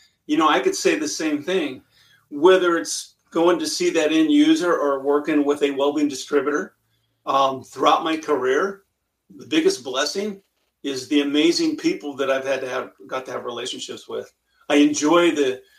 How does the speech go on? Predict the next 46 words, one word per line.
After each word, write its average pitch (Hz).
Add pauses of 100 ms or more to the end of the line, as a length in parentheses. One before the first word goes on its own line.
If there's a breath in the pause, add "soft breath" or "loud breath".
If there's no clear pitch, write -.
(200 soft breath)
the 143
community, 147
right? 139
We're 151
like 160
a 147
f-, -
the 156
welding 208
industry 190
is 143
a 143
unique 147
family. 151 (640)
On 160
the 160
welding 190
supply 170
side, 131
I -
used 160
to 160
tell 185
people 147
that 196
once 160
you 202
get 151
into 165
this 143
industry, 160
it's 147
a 139
little 139
bit 139
like 139
the 131
Twilight 135
Zone. 143
You're 127
never 135
gonna 131
get 123
out 120
of -
it. -